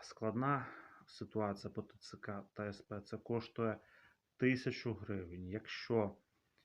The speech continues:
консультація с-, стосується виходу із фізичної особи, це коштує п'ятсот гривень.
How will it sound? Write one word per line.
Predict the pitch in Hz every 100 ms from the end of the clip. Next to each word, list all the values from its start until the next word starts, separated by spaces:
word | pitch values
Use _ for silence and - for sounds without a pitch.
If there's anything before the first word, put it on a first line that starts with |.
| _ _ _ _ _
консультація | - 107 113 113 127 120 113 110
с-, | - - _ - -
стосується | - - 82 - 120 113 107 - 101
виходу | 98 107 117 110 98
із | 101 98
фізичної | - 104 117 110 - 98
особи, | 95 - - 139 147 120 95 - _ -
це | -
коштує | - 110 101 - 113
п'ятсот | 110 113 113 - 120 98
гривень. | 92 104 98 92 98